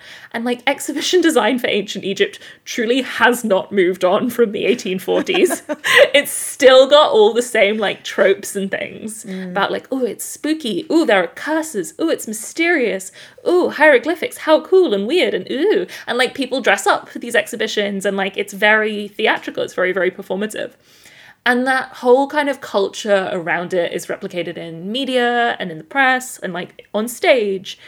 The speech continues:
Speaker 1: in novels. Everyone, like, goes fucking wild for ancient Egypt pretty much relentlessly <laughs>
Speaker 2: Mm.
Speaker 1: from, like, the seventeen twenties onwards.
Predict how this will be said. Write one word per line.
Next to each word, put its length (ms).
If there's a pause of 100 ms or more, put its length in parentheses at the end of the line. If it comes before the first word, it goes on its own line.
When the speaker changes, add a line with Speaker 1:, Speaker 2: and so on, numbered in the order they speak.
(360)
Speaker 1:
in 520
novels. 720
Everyone, 640
like, 280 (160)
goes 380 (460)
fucking 400
wild 540
for 140
ancient 320
Egypt 420
pretty 180
much 280
relentlessly 1040
<laughs> 100
Speaker 2:
Mm. 520
Speaker 1:
from, 280
like, 240
the 80
seventeen 640
twenties 560 (160)
onwards. 580